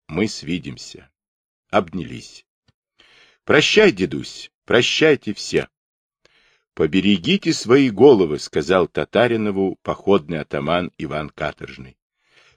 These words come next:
«Привезите на Дон башку Джанбек-Гирея». «Ладно», ответил Мишка. «А ты доставь на Дон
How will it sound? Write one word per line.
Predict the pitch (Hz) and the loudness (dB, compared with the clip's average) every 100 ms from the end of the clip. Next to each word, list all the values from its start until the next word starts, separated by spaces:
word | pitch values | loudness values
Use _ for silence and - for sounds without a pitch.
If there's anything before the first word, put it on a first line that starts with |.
| - | -8
«Привезите | 82 82 90 76 117 147 127 | -4 -2 -4 -2 0 0 -2
на | 113 104 | 0 0
Дон | 78 107 110 98 - _ | 6 6 6 2 -6 _
башку | 65 95 85 - - 110 117 101 76 | -6 -4 -4 -8 -4 0 0 0 -4
Джанбек-Гирея». | 71 104 95 76 69 101 71 - 87 85 123 90 64 - _ _ _ _ _ _ _ - | 0 2 2 0 0 0 0 -6 -4 2 2 2 -2 -12 _ _ _ _ _ _ _ -2
«Ладно», | 104 127 107 110 135 135 - _ _ | 2 4 2 0 -2 -2 -8 _ _
ответил | 85 - 90 90 92 | -6 -2 -2 -2 -2
Мишка. | 82 78 - - 78 _ _ _ | -4 -6 -10 -14 -18 _ _ _
«А | - 127 | 0 2
ты | - 220 | 2 2
доставь | 170 131 - 151 185 - | 2 0 0 0 0 -2
на | 98 | -2
Дон | 71 117 170 170 | 4 4 4 -2